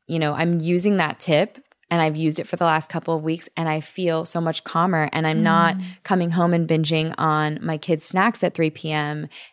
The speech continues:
Speaker 1: And I don't know, you're a magician. How did that work?" But it really
Speaker 2: Mm.
Speaker 1: is about, I'm about my clients understanding how to balance their blood sugar,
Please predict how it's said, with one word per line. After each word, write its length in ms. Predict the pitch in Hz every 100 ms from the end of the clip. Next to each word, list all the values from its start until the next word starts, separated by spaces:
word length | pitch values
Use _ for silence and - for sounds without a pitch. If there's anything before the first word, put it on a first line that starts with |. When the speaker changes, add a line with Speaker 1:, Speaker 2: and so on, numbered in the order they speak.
| _
Speaker 1:
And 560 | 170 165 165 160 165 - _ _ -
I 140 | 180
don't 160 | 208 202
know, 220 | 190 190
you're 180 | 180 180
a 40 |
magician. 480 | 185 175 165 175 170
How 120 | 165
did 100 | 156
that 200 | 156 139
work?" 320 | 151 - - -
But 120 | 196
it 120 | 202 -
really 340 | 240 262 214
Speaker 2:
Mm. 40 | 175
Speaker 1:
is 200 | 214 196
about, 560 | 170 165 160 160 - _ - _ _ _ _ _
I'm 160 | 196 226
about 540 | - 180 175 170 175 - _ _ _ _ _ -
my 140 | 170
clients 340 | 165 165 156 -
understanding 500 | 165 165 156 160 151
how 120 | 151 147
to 60 |
balance 340 | 143 160 160 156
their 120 | 190
blood 200 | 170 151
sugar, 400 | - 170 196